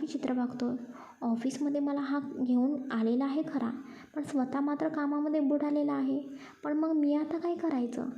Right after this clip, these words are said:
दिवसभर फक्त याचं तोंडच बघत बसायचं आहे का मी?" ती थोडीशी हिंमत करते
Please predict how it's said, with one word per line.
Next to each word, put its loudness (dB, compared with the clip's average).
दिवसभर 0
फक्त -2
याचं 0
तोंडच 2
बघत 0
बसायचं -2
आहे 2
का 0
मी?" 0
ती -2
थोडीशी 2
हिंमत 4
करते -4